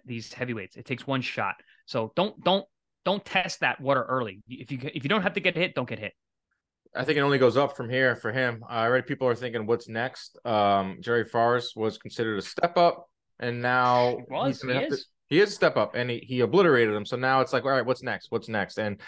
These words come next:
Speaker 2: I don't know if you saw this. He entered the ring, um, with the Grinch, uh, mask on. So he's
Speaker 1: Yeah.
Speaker 2: got a lot of charisma. I was able to catch up with him right after the fight. Uh, in the, you know, walking back, he was walking back to his locker room. He stopped and he looked into my camera and he said, I said, "What's your message to the heavyweight division?"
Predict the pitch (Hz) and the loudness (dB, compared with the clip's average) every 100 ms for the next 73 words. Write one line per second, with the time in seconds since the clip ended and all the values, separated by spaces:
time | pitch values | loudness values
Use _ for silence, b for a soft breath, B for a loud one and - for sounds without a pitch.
0 | B B B - 123 127 - 135 117 - | B B B -4 -2 -2 2 4 4 0
1 | 123 _ 151 151 165 143 139 127 127 143 | -10 _ -4 0 -2 0 -2 0 0 2
2 | 135 123 120 - 123 110 107 104 104 101 | 2 0 -6 -4 2 4 4 2 -2 -4
3 | 101 _ _ _ 139 120 120 92 127 151 | -12 _ _ _ -2 -2 -2 -4 -2 -2
4 | 139 - - 120 - 135 131 139 139 - | -6 -14 -16 -12 0 0 0 -2 -2 0
5 | 135 135 135 139 117 - 135 143 156 151 | 2 2 0 -8 -4 -2 0 2 4 4
6 | 147 131 131 139 135 139 127 143 135 127 | 2 2 2 2 2 0 2 2 0 -2
7 | 123 131 127 143 - 117 110 127 131 131 | -4 -4 -2 -4 -4 -4 2 6 4 2
8 | 131 110 - 127 143 - b _ 110 107 | -2 -6 0 2 0 -6 b _ 2 4
9 | 107 104 - 120 113 107 98 127 113 104 | 4 0 -4 -6 -4 -4 -4 -4 -2 0
10 | 117 127 110 117 120 135 123 120 110 120 | 0 0 0 -2 -2 -2 0 -2 -2 -4
11 | - 104 113 113 - 110 101 - 113 110 | -4 -4 0 0 -2 -8 -8 -2 2 2
12 | 104 107 101 - 104 101 95 113 110 104 | 0 -6 -6 -8 -10 -6 -4 -2 -2 0
13 | 101 98 98 92 - 101 98 95 95 104 | -2 -2 -4 -8 -2 0 0 -2 -4 -6
14 | 113 120 107 120 - 110 117 98 110 107 | -6 -4 -2 -2 -4 -6 -6 -4 -2 -2
15 | 98 95 117 120 131 | -2 -2 -2 -2 -4